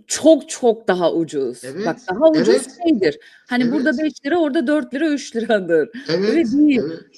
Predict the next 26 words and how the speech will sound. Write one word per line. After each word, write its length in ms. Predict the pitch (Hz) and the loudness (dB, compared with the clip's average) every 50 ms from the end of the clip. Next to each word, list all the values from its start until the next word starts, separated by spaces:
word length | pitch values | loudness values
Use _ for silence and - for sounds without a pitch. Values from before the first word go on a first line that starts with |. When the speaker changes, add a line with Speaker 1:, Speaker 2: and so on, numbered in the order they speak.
| _ _ _ _ | _ _ _ _
Speaker 1:
Çok 320 | - - 339 320 - _ | -2 0 0 0 0 _
daha 180 | - 330 320 311 | -2 0 0 0
ucuz 300 | 302 262 294 359 349 - | -2 -2 -4 -6 -6 -8
şu. 360 | - - 311 277 220 - - _ _ _ _ _ | -10 -8 -2 -2 -2 -2 -4 _ _ _ _ _
Burada 640 | 202 202 294 359 403 415 277 339 302 269 233 208 - _ _ _ _ _ _ _ _ - - - | -4 2 4 4 4 4 2 0 0 0 -2 -6 -8 _ _ _ _ _ _ _ _ -8 0 2
elli 240 | 233 269 294 285 320 | 4 4 4 2 2
lira, 380 | 370 381 440 427 440 453 403 - | 2 2 2 2 2 0 0 0
orada 480 | - 330 349 359 339 269 392 415 262 233 | 0 2 2 2 2 0 -2 -2 0 2
beş 320 | 330 339 339 - - - | 2 2 2 2 0 0
lira 200 | 233 220 196 180 | 2 4 4 4
gibi. 420 | 175 160 170 143 160 151 143 120 - | 2 0 -2 0 0 0 0 -2 -4
Speaker 2:
Evet, 460 | 143 147 156 190 208 220 226 240 - - - - _ _ | -4 -4 0 0 0 0 0 -4 -6 -10 -18 -20 _ _
evet. 260 | 135 160 185 214 233 | -6 -4 -2 2 4
Speaker 1:
Öyle 220 | 254 285 330 330 302 | 4 6 6 4 2
manyakça 640 | 285 269 285 302 302 302 339 349 349 _ - 311 | 0 0 0 0 0 0 0 -2 -4 _ -8 -6
bir 180 | 233 233 - 196 | -6 -4 -4 -4
aralık 380 | 185 185 170 160 160 - 151 151 | -2 -2 -4 -4 -6 -10 -10 -10
var. 160 | 147 127 208 | -4 0 2
Speaker 2:
Bak, 300 | 240 220 - - - - - - - _ _ | 2 0 0 -6 -12 -18 -20 -20 -20 _ _
İsviçre, 720 | 196 190 - 262 254 - - 233 214 220 254 254 - - - | -8 -8 -6 -8 -8 -6 -2 0 0 0 0 -2 -6 -10 -12
İsviçre'de 720 | 185 - - 269 240 - - 202 175 180 214 247 262 254 - | -14 -12 -12 -14 -12 -6 -4 -4 -4 -2 -4 -4 -4 -8 -6
asgari 380 | - 190 202 196 - 233 247 262 | -6 -6 -6 -6 -8 -8 -6 -6
ücret 380 | 240 196 - 247 262 262 - 185 | -6 -6 -8 -10 -12 -10 -2 0
dört 260 | 226 240 233 - 214 | 0 0 0 -4 -8
bin 100 | 190 151 | -10 -8
frank. 500 | 139 - 147 127 123 120 - - _ | -8 -12 -12 -12 -12 -16 -20 -20 _